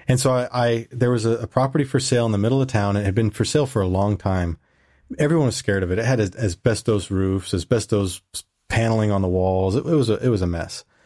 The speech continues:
but it was right in the middle of Nürburgring. And if you know the Nürburgring, you'll know that the Nürburgring goes around, and actually the town of Nürburgring is inside of the racetrack. So the, the track is completely circling it. So here's a house in the middle of the Nürburgring, essentially.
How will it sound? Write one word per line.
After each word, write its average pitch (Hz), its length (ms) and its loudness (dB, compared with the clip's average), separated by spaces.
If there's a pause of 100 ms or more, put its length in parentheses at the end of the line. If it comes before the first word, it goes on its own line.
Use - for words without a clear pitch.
(280)
but 131 140 2
it 123 40 2
was 101 220 -2
right 113 420 0
in 127 140 0
the 107 80 2
middle 104 200 2
of 92 80 -2
Nürburgring. 92 420 0
And 98 80 2
if 92 140 -4
you 107 180 2 (340)
know 226 220 2
the 165 100 0
Nürburgring, 107 480 0
you'll 107 140 0
know 107 180 2
that 101 160 -2
the 101 80 0
Nürburgring 101 500 0
goes 104 240 0
around, 95 460 0
and 104 140 -4
actually 104 500 -2 (280)
the 110 100 0
town 113 300 0
of 92 100 -2
Nürburgring 98 340 0
is 90 140 -2
inside 98 520 0
of 87 120 -2
the 90 80 -2
racetrack. - 500 -6 (1120)
So 107 300 2
the, 98 220 0
the 104 140 -4
track 101 280 0
is 98 80 -4
completely 98 420 -2
circling 110 360 0
it. 95 100 -4
So 104 120 0
here's 143 200 2
a 101 60 0
house 104 400 0
in 95 60 0
the 90 40 0
middle 98 240 2
of 92 80 0
the 90 80 0
Nürburgring, 90 680 -2
essentially. 90 540 -2